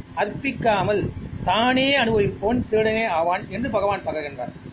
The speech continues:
அக்காலத்தில் பிரபஞ்ச இயற்கையில் பஞ்ச பூதங்களையும் தேவதைகளாக வழிபட்டார்கள். வழிபாடு என்பது மரியாதை செலுத்துவதை காலையில் எழுந்தோறும் வாக்கிங் போகிறோம்.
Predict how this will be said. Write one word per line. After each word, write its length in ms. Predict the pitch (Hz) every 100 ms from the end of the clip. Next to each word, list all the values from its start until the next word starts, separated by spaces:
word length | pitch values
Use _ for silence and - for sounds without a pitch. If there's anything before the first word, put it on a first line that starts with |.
| - - - - - - - - -
அக்காலத்தில் 720 | 208 - 269 277 247 240 - - -
பிரபஞ்ச 420 | - 269 302 285 285
இயற்கையில் 560 | 247 247 - 262 285
பஞ்ச 320 | - 226 247 226
பூதங்களையும் 680 | 190 262 269 262 262 262 247
தேவதைகளாக 520 | 214 247 247 233 233
வழிபட்டார்கள். 600 | 202 196 185 - 151 - - - - - - - - - - - - - - -
வழிபாடு 540 | 214 277 277 285 294
என்பது 320 | 262 233 269 262
மரியாதை 500 | 185 240 277 277 269
செலுத்துவதை 480 | 240 220 - 202 165 - - - - -
காலையில் 420 | 185 233 277 294 254
எழுந்தோறும் 920 | 240 240 214 175 202 240 240 247 - - - - - -
வாக்கிங் 440 | 240 269 277 254
போகிறோம். 380 | - 196 180 147